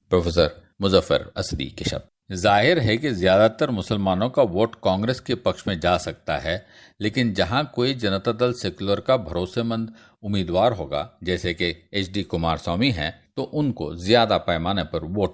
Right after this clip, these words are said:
मिल सकते हैं। लेकिन शिकारीपुरा क्षेत्र को देखें तो पता चलता है कि यहाँ मुसलमान बीजेपी के मुख्यमंत्री पद के उम्मीदवार बीएस येडियुरप्पा को वोट करते हैं, क्योंकि वो उनके साथ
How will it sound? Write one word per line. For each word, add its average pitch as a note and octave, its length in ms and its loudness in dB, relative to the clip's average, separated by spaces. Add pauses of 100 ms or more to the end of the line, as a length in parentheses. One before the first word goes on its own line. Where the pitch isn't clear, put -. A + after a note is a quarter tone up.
मिल F2 120 -2
सकते - 360 -8
हैं। D#2 400 -4 (200)
लेकिन A#2 260 0
शिकारीपुरा D3 680 4
क्षेत्र G2 420 -2
को G2+ 180 -2
देखें E2 360 0 (340)
तो A2+ 60 -4
पता G2+ 300 2
चलता F2 420 2
है F2+ 220 -2 (220)
कि A#2 60 0
यहाँ G#2 300 2
मुसलमान G#2+ 640 -2
बीजेपी F2+ 480 -2
के D#3 160 0
मुख्यमंत्री G#2 680 -2
पद - 300 -2
के - 120 -16
उम्मीदवार G2 600 2 (260)
बीएस G#2+ 440 2
येडियुरप्पा B2+ 420 2
को F#2 160 -4
वोट F2+ 280 -2
करते - 320 -6
हैं, A#2+ 280 -2 (280)
क्योंकि A2 560 -2
वो A2 160 2
उनके A2+ 380 -2
साथ F#2+ 500 0